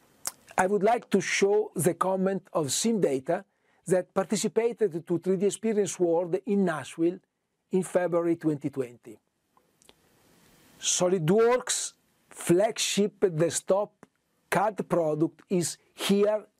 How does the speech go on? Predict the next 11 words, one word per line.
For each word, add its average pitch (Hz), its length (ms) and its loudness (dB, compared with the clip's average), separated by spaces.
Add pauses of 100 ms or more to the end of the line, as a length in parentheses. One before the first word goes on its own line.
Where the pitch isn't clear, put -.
to 160 120 0
stay 240 600 0 (520)
and 151 240 -2
progress, 196 800 0 (400)
as 170 260 0 (140)
the 147 120 0
new 190 340 2
twenty 180 360 0
twenty-one 165 480 0
edition 160 560 -2 (560)
clearly 156 720 0